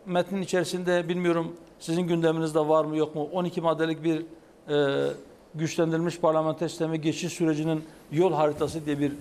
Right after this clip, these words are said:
Speaker 2: hı.
Speaker 1: metin yayınlandı.
Speaker 2: Hı hı.
Speaker 1: Daha önce de bir ortak politikalar metni yayınlanmıştı.
Speaker 2: Evet.
Speaker 1: İki bin kusur maddelik. Oralarda ustaca bazı, e, ittifakın bileşenlerinden bazılarının rahatsız olduğu, e,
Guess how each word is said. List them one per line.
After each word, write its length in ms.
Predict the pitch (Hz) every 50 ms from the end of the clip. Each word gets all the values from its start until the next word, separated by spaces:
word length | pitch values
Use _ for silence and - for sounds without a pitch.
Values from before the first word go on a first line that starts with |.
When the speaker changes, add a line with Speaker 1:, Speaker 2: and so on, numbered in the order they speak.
| - -
Speaker 2:
hı. 60 | 180
Speaker 1:
metin 400 | 175 165 147 151 147 - 185 165
yayınlandı. 600 | 147 135 123 120 123 120 117 113 123 135 190 247 277 -
Speaker 2:
Hı 100 | 180 175
hı. 40 | 165 147 160 151 170 233 269 - - - - 147
Speaker 1:
Daha 160 | 156 180 185
önce 200 | 190 180 196 185
de 100 | 185 175
bir 100 | 185 190
ortak 380 | 190 175 156 - 190 175 - -
politikalar 580 | 175 165 165 - 190 180 180 175 175 170 156 - - - - - - - - -
metni 300 | - 156 160 156 - 170
yayınlanmıştı. 460 | 160 151 143 135 131 127 131 131 185 170
Speaker 2:
Evet. 100 | 156 151
Speaker 1:
İki 140 | - - 165
bin 100 | 165 156
kusur 340 | 143 - 151 - - 156 143 147 - -
maddelik. 460 | 147 139 139 127 120 131 147 196 254 - - - - - - - 135 127 -
Oralarda 480 | 247 254 247 220 190 165 151 156 196
ustaca 540 | 202 190 - - 220 190 151 147 143 165 - - - - - - - - _ _ _ _ _ - - -
bazı, 500 | 214 214 214 190 180 196 196 190 190 196 - - - - - - -
e, 60 | 185 151 156 151 147 147 147 147 147 151 151 - - - - - - - - - - - - - - - - - -
ittifakın 680 | 180 - - 170 147 185 175 180 190 190 185 185 170 165
bileşenlerinden 680 | 170 170 151 160 170 170 170 170 170 170 175 170 160
bazılarının 440 | 170 170 165 156 160 156 160 151 147
rahatsız 340 | 165 160 165 160 - - 185
olduğu, 400 | 165 160 147 151 147 143 143
e, 40 | 143